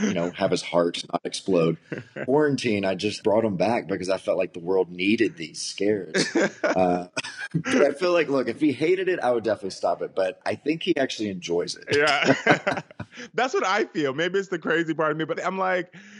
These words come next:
Speaker 2: "You actually like me scaring you." I think that there's something
Speaker 1: <laughs>
Speaker 2: about them that like it.
Speaker 1: Yeah, we're just gonna tell ourselves that. Yeah.
Speaker 2: Completely.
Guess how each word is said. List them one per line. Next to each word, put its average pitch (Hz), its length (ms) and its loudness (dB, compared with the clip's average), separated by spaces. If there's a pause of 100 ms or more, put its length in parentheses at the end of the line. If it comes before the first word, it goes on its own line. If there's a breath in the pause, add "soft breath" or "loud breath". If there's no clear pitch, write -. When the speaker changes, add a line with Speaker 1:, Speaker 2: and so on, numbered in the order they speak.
Speaker 2:
"You 233 340 0
actually 226 380 -4
like 185 300 -2
me 156 140 -2
scaring 139 420 -2
you." 110 120 -4
I 113 80 -2
think 175 260 -6
that 160 120 -2
there's 151 140 0
something 147 420 2
Speaker 1:
<laughs> - 80 2
Speaker 2:
about 135 340 0
them 147 220 0
that 127 160 -2
like 135 280 -4
it. 95 180 -10 (1000 loud breath)
Speaker 1:
Yeah, 104 180 4
we're 117 140 4
just 120 160 -4
gonna 113 160 0
tell 104 200 2
ourselves 92 340 -2
that. - 320 -10
Yeah. 85 240 2
Speaker 2:
Completely. 101 580 -6